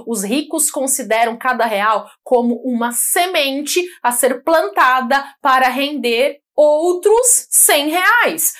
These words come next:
que podem ser replantados para render outros mil reais e assim por diante. Pense nisso.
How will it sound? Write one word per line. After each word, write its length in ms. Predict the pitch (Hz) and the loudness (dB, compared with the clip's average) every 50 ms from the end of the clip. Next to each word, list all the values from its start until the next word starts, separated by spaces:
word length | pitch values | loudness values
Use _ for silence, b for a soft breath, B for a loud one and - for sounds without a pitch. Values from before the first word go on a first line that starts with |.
| B B B | B B B
que 120 | - 320 302 | -4 -4 0
podem 380 | - 285 226 220 220 240 285 | 2 2 2 2 2 0 -2
ser 180 | 269 - 330 330 | -2 0 0 0
replantados 840 | 285 330 349 349 370 370 370 359 359 494 466 403 269 190 185 190 - | 0 0 0 0 -2 -2 -2 0 0 0 2 2 0 -2 -4 -8 -4
para 220 | - 240 220 220 | -2 0 0 0
render 400 | 208 220 233 226 214 220 233 240 | -2 -4 -6 -4 -2 -2 0 2
outros 460 | 220 220 262 269 - 320 349 349 - B B B B - | 2 2 0 0 -2 -2 -2 -2 -2 B B B B -8
mil 320 | 220 220 233 320 427 466 494 | -6 0 2 4 4 4 4
reais 640 | 480 330 320 330 370 440 403 269 180 160 170 175 | 4 2 2 4 4 4 4 2 0 -4 -6 -6
e 40 | 214 | -4
assim 220 | 220 233 - 302 | -4 -4 -4 -2
por 140 | 294 392 370 | -2 -2 -2
diante. 560 | 294 330 359 392 440 403 311 - - - - b b b b _ _ - | 0 0 0 0 0 0 -2 -6 -8 -12 -14 b b b b _ _ -2
Pense 360 | - 427 440 440 427 - 403 | 0 2 2 4 2 2 0
nisso. 480 | 349 269 240 349 359 - - - - | 0 -2 -2 -2 -4 -4 -6 -8 -10